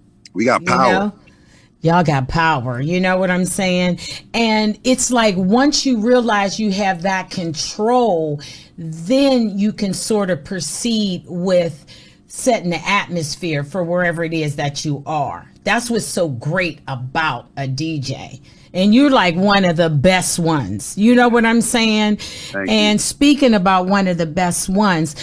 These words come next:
Speaker 2: let's talk a little bit about your experience with working with Doctor Dre on The Chronic. 'Cause, I mean, dude, you are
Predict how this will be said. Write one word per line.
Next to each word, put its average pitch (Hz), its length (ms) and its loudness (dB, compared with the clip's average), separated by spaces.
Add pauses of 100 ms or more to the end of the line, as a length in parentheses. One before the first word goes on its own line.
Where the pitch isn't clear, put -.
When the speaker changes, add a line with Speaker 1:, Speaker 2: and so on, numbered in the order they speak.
(140)
Speaker 2:
let's 311 340 0
talk 320 280 2
a 240 40 2
little 247 300 4
bit 208 320 0
about 190 460 2
your 190 100 4
experience 185 840 2
with 185 160 0
working 185 340 0
with 175 160 -2
Doctor 180 380 -2
Dre 180 320 -2
on 165 160 -4
The 156 100 -4
Chronic. 170 680 0
'Cause, 220 180 0
I 262 100 4
mean, 269 360 4
dude, 254 360 2
you 359 400 0
are 175 500 2